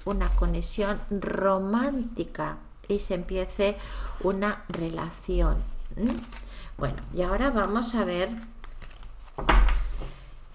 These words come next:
continuamos con las personas que sí que estáis en una relación de pareja. Primero vemos tema economía y trabajo. Uy, qué bien.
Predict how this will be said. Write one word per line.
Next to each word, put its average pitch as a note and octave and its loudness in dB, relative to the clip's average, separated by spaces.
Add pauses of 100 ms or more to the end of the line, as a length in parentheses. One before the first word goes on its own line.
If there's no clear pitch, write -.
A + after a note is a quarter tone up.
(1120)
continuamos F#3+ 6
con G3 0
las F3+ 4
personas F3 2
que E3 -4
sí - -4
que - -2
estáis F3 -2
en F3 2
una A3+ 2
relación E3 -2
de F3 2
pareja. D#3 -2
Primero G#3 4
vemos F3 2
tema A3 6 (580)
economía G3 6 (720)
y F3 0
trabajo. E3 2
Uy, B3+ 4
qué G#3 2
bien. G3 0